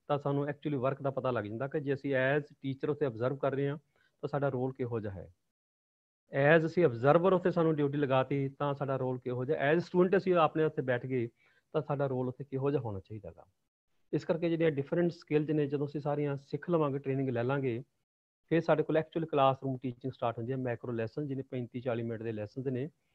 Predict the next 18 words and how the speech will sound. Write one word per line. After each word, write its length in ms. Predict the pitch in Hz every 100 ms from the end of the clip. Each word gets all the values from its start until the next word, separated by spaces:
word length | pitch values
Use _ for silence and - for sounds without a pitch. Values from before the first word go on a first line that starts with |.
| _ _ _ _ 147
ਅੱਜ 40 |
ਕੱਲ੍ਹ 140 | 147 151
ਆਪਾਂ 180 | 147
ਦੇਖ 200 | 143 139
ਰਹੇ 200 | 151 151
ਹਾਂ, 140 | 147 143 - _ _ _
ਸਾਡੇ 160 | 143 139
ਕੋਲ 180 | 151 135
ਦੋਨੇ 220 | 143 160
ਤਰ੍ਹਾਂ 220 | 165 151
ਦੇ 60 | 139
mode 280 | 127 120 117
ਚੱਲਦੇ 320 | 123 107 101
ਪਏ 180 | 101 95
ਨੇ, 120 | 98 131
online 440 | 143 143 139 135
ਤੇ 120 | 135 -
offline। 520 | 120 - 110 82